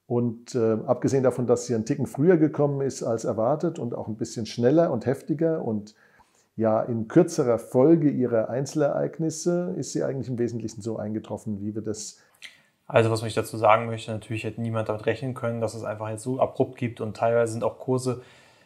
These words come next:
Speaker 2: in ein, zwei Tagen so stark gefallen wie halt noch nie, soweit ich weiß. Und, ähm,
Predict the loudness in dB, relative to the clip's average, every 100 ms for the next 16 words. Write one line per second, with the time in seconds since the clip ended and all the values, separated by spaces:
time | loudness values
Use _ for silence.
0 | _ -6 0 0 0 2 0 2 -2 -2
1 | -8 -6 -6 -6 -4 -2 -2 -4 -8 -6
2 | -4 -4 -6 -14 _ _ _ -10 -4 -4
3 | -4 -8 -16 -12 -6 -6 -4 0 0 0
4 | -10 -14 -8 -2 -2 -2